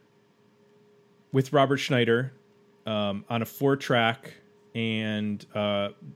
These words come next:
reel-to-reel machine. And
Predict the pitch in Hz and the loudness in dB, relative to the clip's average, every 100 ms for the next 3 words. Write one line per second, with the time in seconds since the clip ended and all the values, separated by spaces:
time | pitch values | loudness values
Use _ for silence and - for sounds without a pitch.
0 | - 127 143 120 123 139 123 - 101 95 | -10 0 2 4 2 2 0 -2 -4 -4
1 | 101 - _ - - - _ _ _ - | -8 -14 _ -20 -20 -20 _ _ _ -4
2 | 117 113 110 110 107 107 | 0 2 2 2 0 -4